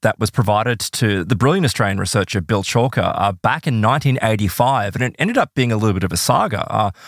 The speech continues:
I'll tell you more about the story as we start going into the show, but essentially it relates to this story of a, of a young farming family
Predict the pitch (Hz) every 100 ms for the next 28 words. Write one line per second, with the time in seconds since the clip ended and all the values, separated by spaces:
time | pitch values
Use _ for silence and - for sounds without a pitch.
0 | - 160 - 262 262 175 165 139 - 113
1 | 139 120 110 107 107 - 107 - - 117
2 | 107 98 92 - 180 208 107 107 139 -
3 | 220 - 151 113 - - - 165 170 165
4 | 190 - - 185 147 - 147 131 127 120
5 | 110 117 113 104 107 104 110 110 113 123
6 | 127 131 - - 107 139 165 120 98 95
7 | - -